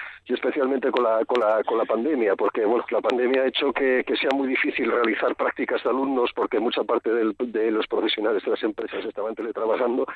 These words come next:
y en esas condiciones, pues, es difícil a veces, eh, hacer el, eh, la tutorización de los alumnos, ¿no? Es, eh, pero bueno, en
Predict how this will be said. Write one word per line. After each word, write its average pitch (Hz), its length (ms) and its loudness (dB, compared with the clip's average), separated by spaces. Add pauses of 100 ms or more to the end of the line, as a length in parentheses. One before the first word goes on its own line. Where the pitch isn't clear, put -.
(460)
y 120 40 -2
en 110 80 2
esas 123 180 -2
condiciones, 120 460 0
pues, 104 180 -4
es 107 100 -2
difícil 104 600 -2
a 92 60 2
veces, 107 380 0 (560)
eh, 110 100 0
hacer 117 300 0
el, 120 380 2
eh, 120 140 0
la 107 140 2
tutorización 123 720 0
de - 80 0
los - 180 -2
alumnos, 90 440 0
¿no? 139 140 0 (420)
Es, - 160 -2
eh, 117 240 2
pero 117 180 2
bueno, 123 220 2
en 113 200 2